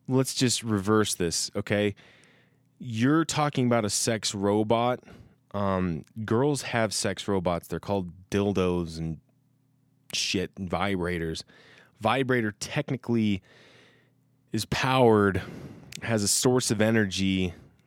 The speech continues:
I E robot. Um, the future is headed with sex robots. I think Bill Burr has a great bit on it, um, about buying the blow-up doll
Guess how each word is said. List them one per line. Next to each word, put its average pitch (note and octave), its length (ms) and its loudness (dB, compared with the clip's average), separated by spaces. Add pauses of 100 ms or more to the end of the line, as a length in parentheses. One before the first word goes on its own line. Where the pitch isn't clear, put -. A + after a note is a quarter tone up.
(120)
I G2+ 140 -4
E G2+ 380 -4 (800)
robot. G2 580 -2 (500)
Um, E2+ 560 -4 (1400)
the A2 80 -4
future C3+ 440 0
is G#2+ 120 -2
headed A#2 380 -2
with G#2+ 100 -2
sex A2+ 320 -4
robots. A#2 320 0
I G#2+ 80 -4
think B2 320 -4 (500)
Bill A2+ 180 2
Burr A2 260 2
has G2+ 120 0
a G2 40 -4
great G2 500 0
bit G#2 180 0
on G#2 260 0
it, A2+ 160 -2 (360)
um, F#2+ 380 -4
about F#2+ 320 -4
buying G2 320 -4
the F#2 60 -4
blow-up F#2 480 -4
doll G2 500 -2